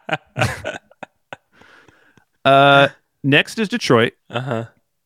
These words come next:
Speaker 1: Now, you could argue for them a little bit higher, but I don't know. I don't, I don't really have, like, a lot of hatred towards Detroit. I mean, yes, they have been one of these teams that have been tanking along with the Thunder, but I don't
Speaker 2: Mm-hmm.
Speaker 1: feel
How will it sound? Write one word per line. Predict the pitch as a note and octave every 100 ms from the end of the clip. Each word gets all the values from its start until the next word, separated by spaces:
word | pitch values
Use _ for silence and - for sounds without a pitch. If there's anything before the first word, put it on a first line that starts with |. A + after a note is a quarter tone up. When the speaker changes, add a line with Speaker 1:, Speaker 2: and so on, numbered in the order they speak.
| _ _ - -
Speaker 1:
Now, | F3+
you | F#3+
could | -
argue | B2 C3 B2
for | -
them | A#2+ A#2 A2+
a |
little | A2 A2+
bit | G#2+ G2+
higher, | A2 G#2+ G#2
but | G2 G#2 - _ _ _ _ _ _ _ _ _
I | G3+
don't | F#4+
know. | F#4+
I | F#4 A#2+
don't, | C4 - _
I | F3+
don't | C4+ B3+
really | E3+ F3
have, | D3 D#3
like, | C3+ A#2
a |
lot | A2+ A#2 A#2+
of | G#2 F2 - _ _
hatred | _ E3+ - G#2+ F#2
towards | - G2 F#2+
Detroit. | - - - G2 A2
I |
mean, | B2 B2
yes, | C3 C#3 -
they | B2
have | C3 B2+
been | B2 A2+
one | A2+
of | A2+
these | A2 G#2
teams | - A2 G#2+
that | G#2
have |
been | G2 G2+
tanking | F#2 A2 G2 G2+
along | G2 G2+ G#2
with | G2+
the | -
Thunder, | - A2+ G2
but | F#2 B2
I |
don't | F3+ E3
Speaker 2:
Mm-hmm. | A#2
Speaker 1:
feel | B2+ C3 B2